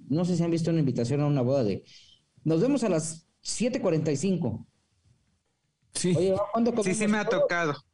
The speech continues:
Speaker 1: Comemos el martes, ¿no? Sí, ¿a qué hora nos vemos? A las tres cuarenta y cinco. ¿Neta? Pues lo cierras a las cuatro, ¿no? Tres y media. Pero bueno, de primera mano, trescientos cuarenta y seis mil. Y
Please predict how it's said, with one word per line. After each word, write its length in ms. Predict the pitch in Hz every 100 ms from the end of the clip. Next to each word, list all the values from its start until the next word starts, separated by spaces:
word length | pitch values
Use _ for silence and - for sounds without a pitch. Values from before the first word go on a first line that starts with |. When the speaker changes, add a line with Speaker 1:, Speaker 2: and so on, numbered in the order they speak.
| - - _ _ -
Speaker 1:
Comemos 380 | 202 262 320 269
el 100 | 233
martes, 460 | 233 254 247 220 196
¿no? 220 | 247 262
Sí, 180 | 254 240
¿a 80 |
qué 80 | 233
hora 80 | 277
nos 120 | 262
vemos? 200 | 240 220
A 60 | 208
las 120 | 208
tres 200 | 262 320
cuarenta 320 | 294 240 202
y 20 |
cinco. 460 | 170 208 190 123 - _ _ 147 139
¿Neta? 640 | - 156 - 190 220 - - _ - - -
Pues 160 | - -
lo 100 | 170
cierras 360 | 170 247 269 139
a 60 |
las 140 | 123 127
cuatro, 440 | 196 247 254 170
¿no? 200 | 190 269
Tres 240 | 165 170
y 60 | 180
media. 400 | 185 220 202 - -
Pero 200 | - 95
bueno, 220 | 95 - - _ _ _ _
de 80 | 127
primera 280 | 139 160 190
mano, 320 | 180 208 196
trescientos 540 | 139 135 175 170 127
cuarenta 380 | - 143 123 120
y 40 | 117
seis 300 | 127 110 110
mil. 220 | 107 - - - - - - - - - - -
Y 400 | 247 302 -